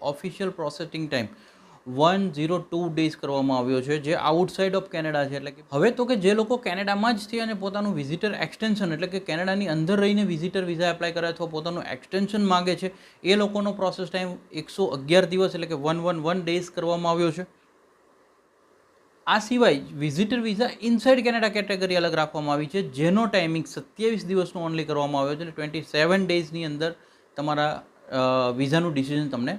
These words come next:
મળી શકે છે. લોકોને સ્ટડી પરમિટ એક્સટેન્શન કરાવવાનું છે એ લોકોનો ઓફિશિયલ ટાઇમ એકસો સાત દિવસ કરવામાં આવ્યો છે, એટલે કે વન ઝીરો સેવન ડેઝ કરવામાં આવ્યા છે. સિવાય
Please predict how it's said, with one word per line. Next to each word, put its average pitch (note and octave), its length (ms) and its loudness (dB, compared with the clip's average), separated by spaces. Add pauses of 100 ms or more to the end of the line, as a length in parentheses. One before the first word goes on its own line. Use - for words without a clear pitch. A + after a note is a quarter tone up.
મળી C3+ 220 2
શકે G2 300 -8
છે. - 220 -20 (500)
લોકોને A3 340 -2
સ્ટડી F#3+ 340 0
પરમિટ F#3+ 400 -2
એક્સટેન્શન G3 580 -4
કરાવવાનું F#3 500 2
છે F#3+ 100 -2
એ F#3+ 300 0
લોકોનો G3+ 440 4
ઓફિશિયલ F3+ 400 -4
ટાઇમ F3+ 320 -4
એકસો E3 280 -8
સાત D#3+ 320 0
દિવસ E3+ 320 -4
કરવામાં F3+ 340 -2
આવ્યો F3 160 0
છે, F3 120 -6
એટલે E3+ 120 -6
કે D#3+ 60 -8
વન C#3+ 240 -4
ઝીરો D#3 220 -2
સેવન D#3 380 -4
ડેઝ E3+ 240 -2
કરવામાં E3 380 -2
આવ્યા E3 180 0
છે. D3+ 40 -6
સિવાય A#3 300 0